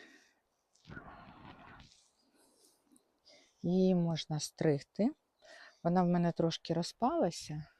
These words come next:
Я її попрошу чоловіка, щоб зробив мені тримач.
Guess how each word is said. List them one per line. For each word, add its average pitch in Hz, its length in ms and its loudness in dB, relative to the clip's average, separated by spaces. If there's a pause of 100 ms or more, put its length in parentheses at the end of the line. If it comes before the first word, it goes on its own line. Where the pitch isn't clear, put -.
(580)
Я 170 280 -2
її 170 360 0 (1400)
попрошу - 480 -14
чоловіка, 160 560 -6
щоб 151 260 -10
зробив 160 320 0
мені 156 300 -4
тримач. 175 640 -6